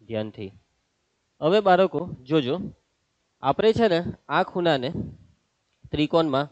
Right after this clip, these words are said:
આ ખૂણાને આપણે એક્સ ધારી લઈએ. તમને ખબર છે કે આ કાટખૂણો છે, ખૂણો બી કાટખૂણો. તમને ખબર છે બિંદુ ડી પર બી કાટખૂણો બને છે, આ સાઈડ બી કાટખૂણો બને છે, આટલું તો ક્લિયર?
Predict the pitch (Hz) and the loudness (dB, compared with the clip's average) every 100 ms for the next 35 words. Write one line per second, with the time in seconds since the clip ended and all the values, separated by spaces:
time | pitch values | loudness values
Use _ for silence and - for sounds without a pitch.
0 | _ 147 180 190 170 170 160 156 170 - | _ 0 2 2 0 2 0 2 0 0
1 | 147 160 139 131 120 107 101 104 _ _ | -4 -4 -2 -2 0 -4 -8 -12 _ _
2 | _ - 170 202 208 190 196 190 175 170 | _ -6 0 2 2 4 4 2 2 2
3 | 143 127 - 143 127 117 117 117 _ _ | 2 0 -2 -6 -6 -6 -14 -18 _ _
4 | _ _ 156 160 156 151 147 131 - 135 | _ _ 0 2 2 0 0 -2 -4 -12
5 | 123 - _ _ 170 202 214 202 202 196 | -14 -16 _ _ 0 2 2 2 2 2
6 | 180 165 175 185 160 156 175 180 170 160 | 2 2 4 4 2 2 2 2 2 0
7 | - 165 160 147 147 147 147 - 123 127 | -2 -2 0 0 -2 -2 -6 -2 -2 0
8 | 151 156 165 - 165 - 143 135 127 123 | -2 0 0 0 -2 -4 -4 -2 -2 -2
9 | 139 135 170 175 165 160 | -4 -2 -2 -4 -4 -6